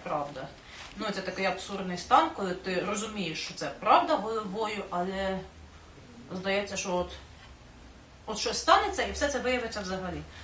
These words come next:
не так. І все буде добре.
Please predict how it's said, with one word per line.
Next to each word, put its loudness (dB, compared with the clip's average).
не -2
так. 0
І -6
все 0
буде -4
добре. -6